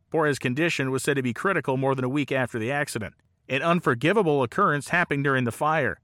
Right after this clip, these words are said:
The fire truck had been parked behind the pits of all places. As the huge truck lumbered along the narrow pit lane about five minutes after the first smoke curled into the sky, it was delayed at the end while a chain link fence had to be cut down so it could pass.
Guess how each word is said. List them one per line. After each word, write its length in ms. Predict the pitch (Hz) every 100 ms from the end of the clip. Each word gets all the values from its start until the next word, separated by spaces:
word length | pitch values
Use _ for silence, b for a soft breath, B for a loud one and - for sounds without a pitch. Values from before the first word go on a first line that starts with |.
| _ _
The 100 | 117
fire 320 | - 160 240
truck 260 | - 156 147
had 120 | 139
been 140 | 135 117
parked 280 | - -
behind 320 | - 143 165 135
the 80 |
pits 300 | 107 190 226
of 100 | 139
all 160 | 117 101
places. 540 | - 110 87 85 - - _ _ _
As 200 | 139 131
the 120 | 143
huge 260 | 123 226 -
truck 340 | - 196 185
lumbered 260 | 147 180 156
along 300 | 151 165 147
the 80 | 131
narrow 280 | 165 175
pit 220 | 135 170 165
lane 320 | 165 180 135
about 240 | 131 131
five 300 | - 165 170
minutes 240 | 160 143 156
after 240 | 151 143
the 100 | 120
first 320 | - 175 156
smoke 300 | - 156 175
curled 280 | - 156 143
into 140 | 139
the 140 | 123 104
sky, 480 | - 160 165 127 117 _ _ -
it 60 |
was 180 | 143 135
delayed 400 | 135 120 160 208
at 80 | 165
the 180 | 135 170
end 160 | 185
while 160 | 139 123
a 60 | 107
chain 360 | - 202 220
link 200 | 190 151
fence 320 | - 185 202
had 120 | 139 127
to 60 |
be 120 | 120
cut 220 | - 170 -
down 260 | 156 151
so 180 | - 139
it 80 | 117
could 160 | 110
pass. 500 | - 156 123 - -